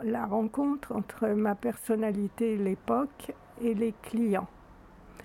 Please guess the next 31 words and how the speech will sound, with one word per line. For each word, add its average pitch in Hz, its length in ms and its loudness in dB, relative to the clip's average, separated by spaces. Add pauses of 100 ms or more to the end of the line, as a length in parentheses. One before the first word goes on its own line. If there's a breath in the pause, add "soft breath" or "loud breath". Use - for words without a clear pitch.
(120)
Les 226 80 4
personnes 277 500 0
qui 254 140 0
poussent - 320 -2
la 262 140 -2
porte. - 440 -8 (1700)
Les 214 120 2
personnes 233 440 0
qui 254 160 0
poussent - 340 -2 (160)
la 208 140 0
porte 262 480 -4
de 208 160 -2
la 214 240 -2
librairie 202 580 0 (160)
pour 208 180 -2
entrer 233 500 0 (720 loud breath)
apportent - 500 -6
quelque 202 360 -4
chose, 190 380 -6 (760)
un, 214 80 2 (220)
comme 202 220 0
un 190 100 0
cadeau. 175 380 0 (760)
Euh, 240 160 0
c'est - 160 -2
la 233 140 0
rencontre 214 560 0
de 214 260 0
tout - 200 -10
ça. 262 260 -4